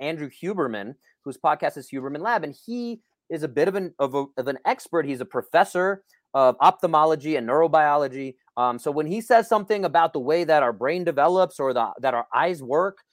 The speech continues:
and that this, the light that we need and how that affects hormones, like, I'm pretty sure he's coming from, uh, and providing the most up-to-date, uh,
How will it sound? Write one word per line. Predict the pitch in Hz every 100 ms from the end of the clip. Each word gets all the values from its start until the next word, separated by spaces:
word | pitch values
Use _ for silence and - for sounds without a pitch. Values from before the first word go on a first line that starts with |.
| _
and | 123 131
that | 120
this, | 127 -
the | 135 127
light | 110 107 156 160
that | 175 156
we | 165
need | 139 165 175
and | 135
how | 135
that | 156 147
affects | - 151 -
hormones, | - 156 185 185
like, | 165 139 _ _ -
I'm | 233
pretty | - 262 294
sure | 220 - 233
he's | 202 - 220 185
coming | - 208 190
from, | - 185 165 - _ _ -
uh, | 135
and | 143 127
providing | 147 117 156 190 185 180
the | 147
most | 135 170 - - _ _
up-to-date, | 165 185 - 165 110 147 156 175 170 _ _ -
uh, | 127 120